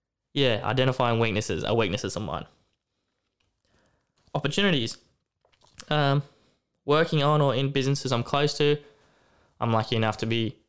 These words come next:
you know, have friends who, uh, or be close to people who are working in businesses that I admire. And, uh, you know, I'm doing work for them, with them, working on businesses. And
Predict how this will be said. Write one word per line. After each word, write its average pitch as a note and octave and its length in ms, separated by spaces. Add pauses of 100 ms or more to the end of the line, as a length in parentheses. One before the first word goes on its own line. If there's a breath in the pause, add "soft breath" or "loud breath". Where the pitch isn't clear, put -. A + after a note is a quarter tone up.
you A#2+ 120
know, A2+ 140
have A#2 200
friends A2+ 400
who, A2 240
uh, A2 240 (600 soft breath)
or A2 160
be A2+ 160
close A2 280
to - 60
people A2+ 220
who A#2+ 100
are A2 80
working A2 320
in G#2+ 100
businesses G#2+ 420
that G#2+ 100
I G#2 140
admire. A2 480 (260)
And, A2 220
uh, G#2 220 (840)
you A#2+ 80
know, G#2 100
I'm A2 280 (880)
doing A2 240
work G#2 180
for A#2+ 280
them, A#2 280
with A#2 240
them, A2+ 280
working A2 260
on A2 140
businesses. A2+ 580
And G#2+ 160